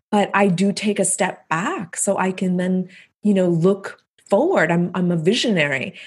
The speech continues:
So in order to do that, you know, you gotta get creative. You have to, you know, look outside the box.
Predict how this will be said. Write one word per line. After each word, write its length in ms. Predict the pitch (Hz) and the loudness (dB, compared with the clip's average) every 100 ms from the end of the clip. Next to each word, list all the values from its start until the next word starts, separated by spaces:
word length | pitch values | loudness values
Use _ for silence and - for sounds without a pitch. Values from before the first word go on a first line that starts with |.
| - | -8
So 160 | - | 0
in 100 | 185 | 2
order 220 | 180 190 214 | 4 4 2
to 160 | 185 | 0
do 200 | 165 202 | 0 2
that, 280 | 240 170 - | 2 0 0
you 80 | 175 | 0
know, 80 | 165 | 2
you 140 | 160 | 0
gotta 240 | 165 165 | 0 0
get 180 | 170 156 | 0 -4
creative. 560 | - 156 143 156 202 233 | -4 -2 0 2 0 0
You 100 | 170 | -2
have 220 | 151 - | -2 -8
to, 100 | - - - | -10 -12 -6
you 120 | 180 | -4
know, 120 | 151 | -2
look 240 | 143 151 151 | -2 -4 -2
outside 380 | 151 147 143 143 | -4 0 -2 -2
the 80 | 139 | -2
box. 400 | 139 190 - | 0 0 -2